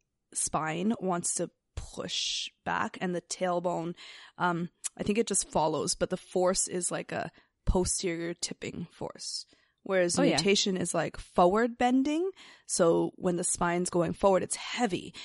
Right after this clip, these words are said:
Speaker 1: And so it's pulling the sacrum forward, and the tailbone will just follow depending on, on the pelvis.
Speaker 2: Yeah.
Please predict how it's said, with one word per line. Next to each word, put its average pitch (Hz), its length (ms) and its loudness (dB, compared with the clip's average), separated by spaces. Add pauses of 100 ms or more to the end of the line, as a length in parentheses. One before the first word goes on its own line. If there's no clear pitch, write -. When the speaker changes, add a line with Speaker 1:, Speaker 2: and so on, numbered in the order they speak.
(200)
Speaker 1:
And 180 160 0
so 202 140 0
it's - 260 0
pulling 190 680 2
the 180 100 -4
sacrum 170 340 -2
forward, 131 260 0
and 175 120 0
the 170 80 0
tailbone 180 380 0
will 170 60 -4
just - 220 -6
follow 175 260 0
depending 175 600 -2
on, - 300 -4 (260)
on 175 140 0
the 175 60 0
pelvis. - 540 -2
Speaker 2:
Yeah. - 140 -4